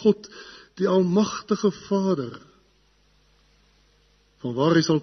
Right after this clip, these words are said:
kom om te oordeel die wat nog lewe en die wat reeds gesterf het. Ek glo in die Heilige Gees. Ek glo aan 'n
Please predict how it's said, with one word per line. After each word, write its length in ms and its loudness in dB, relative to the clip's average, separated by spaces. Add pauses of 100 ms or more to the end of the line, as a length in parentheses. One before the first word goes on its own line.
kom 220 6
om 100 4
te 140 -2
oordeel 640 0 (1120)
die 240 2
wat 240 -2
nog 160 -2
lewe 460 2 (1400)
en 180 4
die 160 2
wat 220 0
reeds 480 -2
gesterf 480 -8
het. 240 -20 (1700)
Ek 160 0 (240)
glo 460 4 (840)
in 140 0
die 140 0
Heilige 480 -2
Gees. 340 -6 (1800)
Ek 140 -14
glo 180 2
aan 100 2
'n 60 0